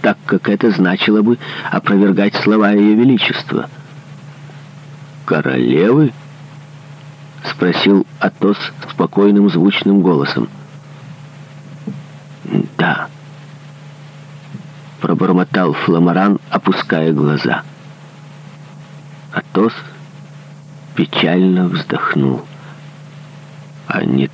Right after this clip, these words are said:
того лица, которое вас сопровождало и которое мы видели вместе с вами в Кардегардии у парижской заставы? Не от него ли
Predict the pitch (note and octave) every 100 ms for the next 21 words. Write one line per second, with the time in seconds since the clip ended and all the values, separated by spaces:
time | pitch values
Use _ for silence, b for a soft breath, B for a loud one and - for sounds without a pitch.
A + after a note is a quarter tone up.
0 | - D3 - C3 D#3+ D3+ - - C#3+ -
1 | A2+ - A2+ G#2+ G#2 G#2 - G#2 - G2+
2 | G2+ E2 G2+ A2 A2+ - B B B B
3 | B B - - - - G#2 C3+ C#3 C3
4 | C3 B2 B2 B2+ A#2+ G2+ A2+ A2+ - A#2
5 | - G#2 A2+ A2 G#2+ B B B B -
6 | - G#2 G2 F2 G2 G#2+ G#2+ G2 E2 F#2
7 | F2+ - - - - G2 F2+ D#2+ - -
8 | F2 D#2+ D#2+ - - - B1 - - -
9 | - - - - B B B B D#2+ F#2
10 | A#2 - G#2 A#2 A2+ D3+ D#3+ D#3+